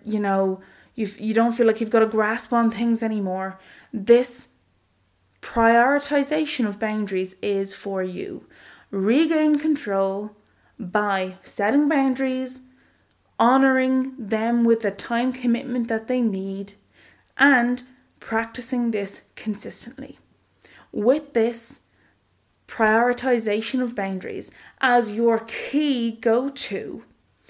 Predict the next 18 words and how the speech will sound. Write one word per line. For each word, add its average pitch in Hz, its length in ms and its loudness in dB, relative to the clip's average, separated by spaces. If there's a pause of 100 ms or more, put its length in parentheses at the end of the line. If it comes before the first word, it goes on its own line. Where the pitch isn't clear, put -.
(340)
everything 247 560 0
else 190 320 -8
will 208 140 -8
fall 190 300 -4
into 190 240 -6
place. - 560 -16 (380)
You 185 100 -8
set 233 260 2
up 320 180 -2
your 330 140 0
boundaries 254 580 0
and 220 220 -4
you 190 100 -4
follow 262 520 0
through 247 600 -4 (200)
with 233 180 -8
committed 202 460 0
action. - 500 -10